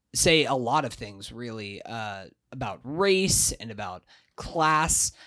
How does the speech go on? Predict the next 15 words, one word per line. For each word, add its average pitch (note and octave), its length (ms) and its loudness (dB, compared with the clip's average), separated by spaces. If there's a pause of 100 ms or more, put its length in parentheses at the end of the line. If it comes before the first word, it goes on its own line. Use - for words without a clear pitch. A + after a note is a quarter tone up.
(140)
But D#3 100 2
really F3+ 320 4
what A3+ 140 4
it E3+ 80 -6
comes C#3+ 240 0
down C3 180 -2
to B2 420 -4
is A#2+ 280 -6
what B2 160 -8
the A2 80 -12
human A#2+ 260 -12
experience G2 640 -10
is F#2+ 320 -4
and G#2+ 460 -10
connectivity. A2 800 -10